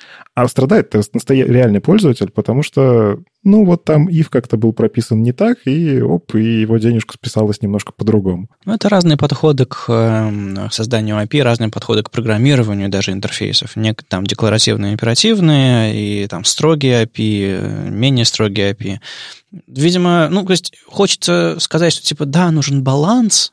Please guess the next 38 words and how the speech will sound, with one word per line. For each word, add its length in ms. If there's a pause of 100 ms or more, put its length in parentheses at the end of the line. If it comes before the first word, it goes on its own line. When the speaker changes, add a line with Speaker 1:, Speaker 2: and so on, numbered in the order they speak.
Speaker 2:
но 100
какой 380
баланс, 400
где 260
баланс 460
и 40
как 260
именно 220
всё 160
это 120
делать 280
правильно, 440 (560)
просто 200
мнения 280
разные. 300
Нет 200
плохого 320
и 40
хорошего, 420
мне 220
кажется. 440 (140)
То 80
есть, 200 (260)
э, 260
если 360
я 160
не 100
разобрался, 680
я 180
хочу, 260
чтобы 800
A 100
P 140
I 20
для 120
меня, 220
за 120
меня 480